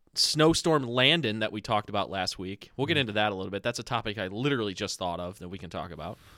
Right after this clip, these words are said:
Speaker 1: Uh, but yeah, beer of the week, as I hinted at, is from Masthead Brewing Company tonight, a beer that I have never had before, and I'm ashamed to have never had this before because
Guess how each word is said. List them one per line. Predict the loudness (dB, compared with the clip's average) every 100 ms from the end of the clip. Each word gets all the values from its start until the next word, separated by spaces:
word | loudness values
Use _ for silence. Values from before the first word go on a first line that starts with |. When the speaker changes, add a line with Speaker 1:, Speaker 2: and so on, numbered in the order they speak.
| -20 -20 -20 -20 -20 _ _ _
Speaker 1:
Uh, | -2 0 4
but | 4 6
yeah, | 6 8
beer | 8 8
of | 6
the | 2
week, | 0 -2 -4
as | 0 2 0 -4 -4
I | -2 0 -2 -2 -6 -10 _ _ _
hinted | -8 -6 -4 -6
at, | -6 -6 -6 _ _ _ _ _ _ _ _ _ _ _ -6
is | -2 -2 -4 -6 -6 -6 -8 _ _ _ -20 -20 -20 -20 -20 _ -20 -2
from | 2 4
Masthead | 4 4 0 0
Brewing | -2 -2
Company | -4 -8 -10
tonight, | -12 -10 -10 -8
a |
beer | -4 -2 0
that | -2 -4
I | -4 -2 -4
have | -4 -4 -4
never | -2 0 -2 -2 -6
had | -8 -8 -6 -6
before, | -8 -10 -8 -6 -6 -8 _ _ _ _
and | -4
I'm | -2
ashamed | -2 -2 0 0 0 -2 -6
to | -4
have | -4
never | -4 -4 -4
had | -6 -8
this | -10
before | -14 -14 -12 -10
because | -10 -8 -6 -6